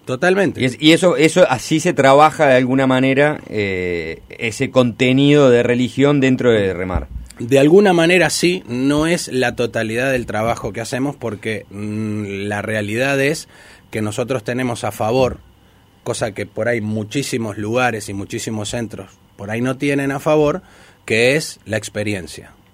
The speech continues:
Speaker 1: el testimonio. Yo me siento a hablar con una persona que fue abusada, con una persona que consumió drogas toda su vida, con una persona que tiene una problemática de convivencia en su casa,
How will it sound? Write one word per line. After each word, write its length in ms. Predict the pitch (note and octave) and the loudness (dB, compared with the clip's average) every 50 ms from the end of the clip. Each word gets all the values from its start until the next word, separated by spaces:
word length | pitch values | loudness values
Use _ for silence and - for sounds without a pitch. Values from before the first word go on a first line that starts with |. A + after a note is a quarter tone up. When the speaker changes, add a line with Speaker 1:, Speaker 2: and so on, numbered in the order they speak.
| _ | _
Speaker 1:
el 160 | - B2 A#2+ G#2+ | -10 -10 -6 -6
testimonio. 640 | C3+ A2+ - - B2 G#2+ G2+ F2+ D#2+ D#2 D#2 D#2+ - _ _ _ _ _ _ _ _ _ _ _ _ _ _ _ _ | -6 -8 -6 -6 -6 -6 -6 -8 -10 -14 -18 -20 -20 _ _ _ _ _ _ _ _ _ _ _ _ _ _ _ _
Yo 120 | - - A2+ | -10 -6 -6
me 100 | A#2 A#2 | -4 -4
siento 280 | - D3+ D3 C3+ C3 | -2 -2 -2 -2 -2
a 40 | C3 | -2
hablar 200 | C3 C3+ C3+ B2+ | -2 -2 -2 -4
con 140 | G#2+ B2 B2+ | -6 -6 -6
una 180 | B2+ B2+ A#2+ G#2+ | -6 -6 -6 -6
persona 520 | A2+ A2+ A2+ - - B2+ A#2 A2 G#2 G2 | -8 -8 -8 -6 -6 -6 -6 -6 -6 -8
que 220 | G#2 - G#2 G2+ - _ _ _ _ | -8 -8 -10 -10 -10 _ _ _ _
fue 560 | - - - - B2 B2+ B2+ B2 B2 A#2+ A2+ G#2+ - - - - - _ _ _ _ _ - _ _ _ - | -20 -18 -8 -4 -2 0 0 0 0 -2 -2 -6 -12 -20 -20 -20 -20 _ _ _ _ _ -20 _ _ _ -2
abusada, 800 | - D3 C#3+ C3+ C3+ C3 - - D3+ C3+ A#2+ A2 G2+ - - - - - | 0 2 2 2 2 0 0 2 2 2 2 0 -2 -6 -10 -14 -18 -12
con 140 | - A#2+ A#2+ | -10 -6 -4
una 180 | B2+ C#3 C3 G#2+ | -2 -2 -2 -4
persona 520 | B2 A#2+ A#2 - - C3 C3+ B2+ A#2+ G#2 | -4 -8 -6 -6 -4 -2 -2 -2 -4 -4
que 340 | - A2+ A2+ A2+ A2 G#2+ G#2 - | -6 -4 -4 -2 -2 -4 -6 -8
consumió 760 | - A#2+ A2+ - - A2+ A#2+ C3 C#3 C#3 C#3 C3+ C3 B2 A2+ | -8 -8 -8 -6 -6 -4 -2 -2 0 0 0 -2 -2 -4 -6
drogas 320 | A2 B2+ C3+ C3+ C3+ B2 - | -4 -2 -2 -2 -2 -2 -2
toda 220 | - D3 C#3 C3 | 0 0 2 0
su 160 | A#2+ - B2+ | 0 -2 -2
vida, 320 | B2+ C3 B2+ A2 G#2 G2 F#2 | 0 0 0 -2 -2 -6 -8
con 140 | - G#2 | -8 -6
una 200 | A#2 C3 C#3+ C#3 | -4 -4 -4 -4
persona 360 | - A#2+ A#2+ - - C3 C3 B2 | -4 -8 -8 -6 -4 -4 -4 -4
que 100 | B2 A#2 | -4 -4
tiene 160 | B2+ C3 C3 | -4 -4 -2
una 140 | C3 B2+ A#2 | -2 -4 -4
problemática 600 | - A2+ A#2 A2+ A#2+ B2+ C3 C3 A#2+ C#3 A#2+ B2+ | -4 -6 -6 -4 -4 -4 -4 -4 -4 -6 -4 -6
de 80 | A#2 G#2 | -6 -6
convivencia 560 | A#2+ A2+ A2 A2 A2+ B2 C3+ C#3 C3 - C3+ | -8 -8 -6 -6 -4 -4 -4 -4 -4 -4 -6
en 80 | B2 A2 | -6 -6
su 160 | - A#2 G#2+ | -8 -8 -6
casa, 420 | - C3 A#2+ G#2+ - - G2 F#2 | -4 -2 -2 -4 -4 -10 -12 -14